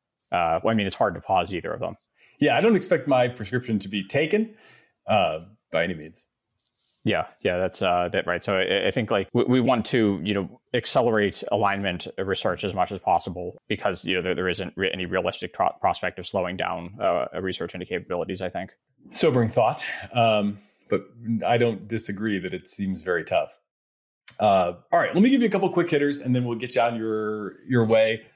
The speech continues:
Speaker 2: Uh, and again, appreciate all your time. You've been very generous with it. So three quick hit questions I always ask at the end. Uh, you've told us all, you know, about your exploration of language models. Any other A I products aside from, like,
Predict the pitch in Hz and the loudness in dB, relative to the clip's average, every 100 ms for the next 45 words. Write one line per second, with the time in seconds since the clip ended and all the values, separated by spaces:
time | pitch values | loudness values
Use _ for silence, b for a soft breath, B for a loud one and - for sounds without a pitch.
0 | b b _ 107 98 92 90 87 - 113 | b b _ 2 2 2 -2 -8 -10 -2
1 | 107 98 92 85 - 113 101 95 95 95 | 0 0 -2 -4 -2 0 2 0 0 -2
2 | 95 92 90 - 101 92 87 92 92 90 | -2 -2 -10 -14 -12 -6 -4 -2 -2 -6
3 | - 92 90 - _ _ - 123 113 - | -8 -4 -4 -4 _ _ -2 0 0 0
4 | - 170 - 160 - 143 139 123 - 110 | 2 2 2 0 0 -2 0 0 2 0
5 | 95 101 98 92 101 98 95 92 - 87 | 0 0 0 0 -2 -2 -2 -2 -4 -10
6 | 90 80 78 69 _ _ _ _ - 92 | -12 -10 -12 -14 _ _ _ _ -2 2
7 | 87 87 107 131 117 107 107 101 98 107 | 2 0 -2 2 4 4 4 4 2 -2
8 | 95 85 87 85 98 90 - 95 - 98 | -4 -2 -4 -6 -6 -6 -6 -6 -4 -4
9 | 95 87 98 98 95 92 90 90 - - | -4 -2 -2 -2 -2 0 0 -2 -6 -10
10 | _ - 247 - 143 147 139 - 127 123 | _ 0 0 2 2 4 2 2 2 2
11 | 113 101 104 107 107 - 95 98 98 95 | 2 0 0 0 0 -2 2 2 2 -2
12 | 98 95 92 90 - | -4 -2 -2 -4 -8